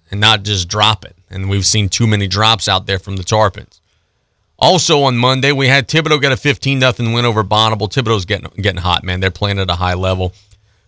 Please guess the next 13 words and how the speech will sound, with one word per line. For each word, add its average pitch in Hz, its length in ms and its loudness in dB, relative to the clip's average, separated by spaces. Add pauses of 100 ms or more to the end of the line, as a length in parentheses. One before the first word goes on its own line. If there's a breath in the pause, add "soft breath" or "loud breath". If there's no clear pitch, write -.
Monday, 151 420 4
we 147 160 0
had 131 260 2
Morgan 139 380 2
City 135 240 0
beat 110 220 -4
Ville 123 180 4
Platte 131 480 -2
ten 135 320 0
to 131 140 0
nothing. 127 420 0 (800)
We 120 220 2
had 117 440 4